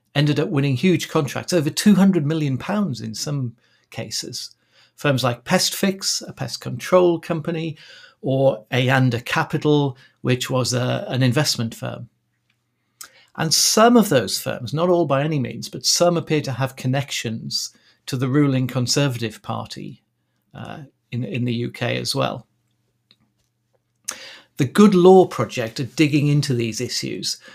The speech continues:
and they've actually started a judicial review process to look at what's happened in some of those procurements.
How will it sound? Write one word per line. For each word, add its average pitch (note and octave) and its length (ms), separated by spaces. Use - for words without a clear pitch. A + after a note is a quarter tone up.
and C3 160
they've C#3+ 240
actually C#3 340
started B2+ 560
a B2 220
judicial C3 520
review B2+ 380
process B2+ 560
to B2+ 380
look C#3 240
at A#2+ 80
what's B2 260
happened A#2+ 460
in A#2 140
some B2 200
of A#2 100
those A2+ 260
procurements. B2 800